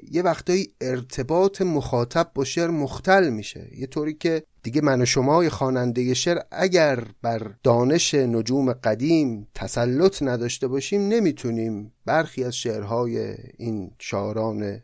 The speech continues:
سبک آذربایجانی رو بفهمیم و درک کنیم. البته اگه مخاطب وقت بذاره و رمزگشایی کنه از این اصطلاحات پیچیده،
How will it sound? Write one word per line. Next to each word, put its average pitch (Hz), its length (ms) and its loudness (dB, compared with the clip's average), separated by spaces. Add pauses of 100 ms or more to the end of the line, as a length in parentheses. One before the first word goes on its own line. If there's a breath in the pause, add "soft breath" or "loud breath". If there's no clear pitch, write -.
سبک - 360 -8
آذربایجانی 104 880 -2
رو 135 100 0
بفهمیم 113 720 -4
و 98 100 -6
درک 104 460 -6
کنیم. - 280 -14 (680)
البته 143 360 0
اگه 139 200 2
مخاطب 127 480 0 (100)
وقت 139 300 2
بذاره 123 340 -2
و 113 100 -2
رمزگشایی 110 840 -2
کنه 117 260 -4
از 107 200 -4
این 110 140 -4
اصطلاحات 104 760 -4
پیچیده، 131 920 -6